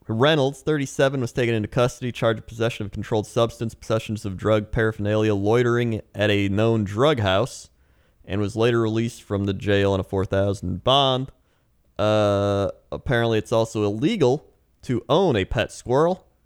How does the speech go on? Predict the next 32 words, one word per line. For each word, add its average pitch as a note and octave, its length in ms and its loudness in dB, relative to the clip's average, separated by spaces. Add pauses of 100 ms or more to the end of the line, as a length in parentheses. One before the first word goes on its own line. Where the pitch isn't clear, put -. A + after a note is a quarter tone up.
(640)
Uh, G2 320 2
the F#2 80 -8
squirrel A#2+ 300 0
was A2+ 140 -4
released A#2+ 480 -2
into D#3+ 340 0
a A2 100 6
wooded C3 360 0
area G#2+ 480 2
on G2 240 -2
the G2+ 100 0
advice G2+ 460 0
of F2+ 240 -8
game A#2+ 240 2
and G#2+ 140 -2
fish - 280 0
wardens. D2+ 460 -6
It - 120 -6
ran B2+ 280 2
into B2+ 180 0
the A2+ 120 4
woods A2+ 360 0
and F#2 180 -2
did F#2+ 140 2
not G2 320 2
attack B2 400 0
the G2+ 60 -14
deputies G#2+ 640 -2
who A2 80 -6
released A2+ 480 -4
it. C3 100 -6 (500)
Huh. - 180 -2